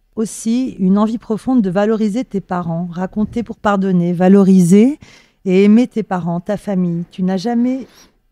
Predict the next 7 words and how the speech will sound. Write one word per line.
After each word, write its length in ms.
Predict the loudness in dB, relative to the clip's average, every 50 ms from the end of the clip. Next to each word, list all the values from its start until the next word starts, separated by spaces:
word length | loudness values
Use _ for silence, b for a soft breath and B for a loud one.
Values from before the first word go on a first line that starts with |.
| _
un 120 | -8 -8 -8
soupçon 640 | -8 -10 -10 -8 -8 -6 -8 -8 -6 -4 -2 -2
de 200 | -2 -2 -4 -4 -4
haine 220 | -2 2 4 4 4
ou 80 | 2
de 120 | 2 -2 -4
rancœur. 640 | -4 -4 -4 -4 -6 -8 -10 -10 -8 -8 -8 -10